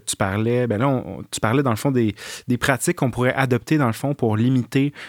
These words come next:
la dégradation des sols puis la perte de biodiversité. Euh, j'aimerais ça qu'on comprenne aussi, tu sais, au niveau vraiment du savoir de, de comment, euh, apprendre ces techniques-là, comment ça se passe. Tu sais, on sait que ça se passe avec des, des agronomes en tant que tels,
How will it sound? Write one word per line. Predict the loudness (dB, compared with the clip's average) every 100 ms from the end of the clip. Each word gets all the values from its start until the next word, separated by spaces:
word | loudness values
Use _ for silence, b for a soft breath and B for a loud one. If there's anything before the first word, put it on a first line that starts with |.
| -2
la | 0
dégradation | 2 2 2 2 0 0 0
des | 0
sols | 0 0 0
puis | 0
la | 0 0
perte | 0 0
de | -2
biodiversité. | 2 0 2 -2 -4 -2 0 0 B B B B -2
Euh, | 0 2 0
j'aimerais | 0 0 0
ça |
qu'on | 0 0
comprenne | 0 0 0 2 2
aussi, | 0 -4 0 2 0 -2
tu | -8 -4
sais, | 0
au | 2
niveau | 2 2
vraiment | 2 2 0
du | -2
savoir | 0 0 0 2 2 2
de, | 0 0 0
de | 0 -2
comment, | -2 0 2 2 0 0
euh, | -2
apprendre | -2 -2 0 0 0
ces | -2 -2
techniques-là, | -4 -4 -6 -2 0 0 B B -4
comment | 0 2 2
ça | -2
se | -2
passe. | -2 0
Tu |
sais, | 0
on | 0
sait | 0
que | 0
ça | 0
se |
passe | 0 0 2
avec | 2 0 -4 -4
des, | 0 0 0
des | 0 0 0
agronomes | 0 0 2 0
en | 0
tant | -2
que | 0
tels, | -2